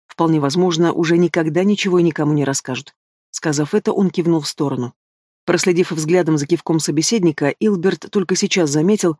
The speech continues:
еще один живой круг, на сей раз маленький, всего на пять человек, и не защитный, а ритуальный.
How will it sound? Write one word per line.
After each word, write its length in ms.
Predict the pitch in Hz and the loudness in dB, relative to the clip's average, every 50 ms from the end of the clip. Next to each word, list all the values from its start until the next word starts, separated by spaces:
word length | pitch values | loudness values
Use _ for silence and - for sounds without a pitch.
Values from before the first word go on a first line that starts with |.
| _ _ _ - | _ _ _ -8
еще 360 | - 180 196 - - 220 185 | -4 -2 0 0 2 2 2
один 220 | 160 147 151 151 - - | 2 2 0 -2 -2 -2
живой 360 | 160 151 170 180 165 160 147 | -2 0 2 4 4 2 0
круг, 320 | - - 233 254 226 - _ _ _ _ - | 0 -2 -2 -2 -2 -4 _ _ _ _ -2
на 140 | 165 165 165 | 0 0 0
сей 160 | - - 175 | 0 0 0
раз 200 | 165 175 175 - | 0 0 0 0
маленький, 420 | 214 208 185 143 131 127 - - | 0 2 2 2 0 -2 -4 -6
всего 220 | 135 - - 160 165 | -6 -4 -2 0 0
на 100 | 165 156 | 0 0
пять 160 | - 160 151 | 0 -2 -4
человек, 480 | - - 180 165 165 156 135 - - _ _ _ _ _ | -2 -2 -2 0 0 0 -2 -4 -6 _ _ _ _ _
и 80 | - 165 | -2 0
не 120 | 170 165 | 2 2
защитный, 480 | 151 160 165 156 - - 247 - 180 156 | 2 2 0 0 0 -2 -2 0 -2 -2
а 180 | - - 160 160 | 0 0 0 0
ритуальный. 560 | 175 160 - 214 190 151 127 120 127 120 | 0 0 0 0 0 0 0 -2 -4 -6